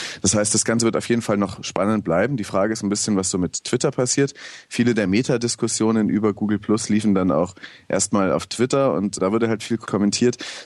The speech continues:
Trotzdem kommen einem diese hundertvierzig Zeichen wieder mal sehr kurz vor. Also da hat man nicht so wahnsinnig viel Platz. Und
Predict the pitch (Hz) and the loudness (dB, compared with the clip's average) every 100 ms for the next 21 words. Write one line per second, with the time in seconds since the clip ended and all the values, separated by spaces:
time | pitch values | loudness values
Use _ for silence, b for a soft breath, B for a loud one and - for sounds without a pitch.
0 | - 110 - 113 - 113 110 80 107 98 | -2 0 2 0 2 4 4 2 2 2
1 | 98 110 104 - 110 107 - 95 98 104 | 2 2 2 0 -2 -2 0 0 0 0
2 | 104 - - 92 98 98 92 92 90 b | -4 -4 -8 -2 2 2 2 0 -4 b
3 | b - 95 92 131 131 - - - 73 | b 0 0 0 0 0 0 -6 -4 0
4 | 71 87 87 90 92 104 101 101 87 90 | 0 0 0 0 0 0 0 -2 0 0
5 | 95 95 90 92 - 90 92 - 85 | 0 -2 -2 -4 0 -2 0 -2 -2